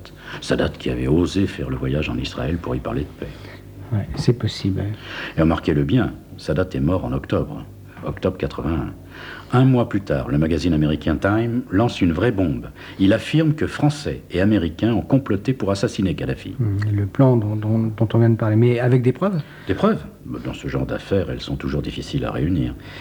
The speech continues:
Speaker 1: Mais le journal américain semblait détenir des informations très précises. Il affirmait en particulier qu'au mois de février quatre-vingt-un, un haut responsable français s'était rendu à Washington pour discuter avec ses homologues américains des détails de l'opération.
Speaker 2: Et est-ce que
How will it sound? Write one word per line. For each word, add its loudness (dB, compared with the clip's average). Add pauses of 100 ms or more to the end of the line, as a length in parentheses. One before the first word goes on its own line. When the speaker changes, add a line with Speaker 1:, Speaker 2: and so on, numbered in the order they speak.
(160)
Speaker 1:
Mais 6
le 4
journal 2
américain 0
semblait 0
détenir 0
des 0
informations 0
très -2
précises. -8 (540)
Il 4
affirmait 2
en -4
particulier -2
qu'au 0
mois 4
de -2
février 0
quatre-vingt-un, 2 (460)
un 4
haut 6
responsable 0
français -4
s'était -4
rendu 0
à -2
Washington -2
pour -2
discuter 0 (340)
avec 0
ses -2
homologues 2
américains -2
des 0
détails -4
de -8
l'opération. -4 (600)
Speaker 2:
Et 8
est-ce 0
que 0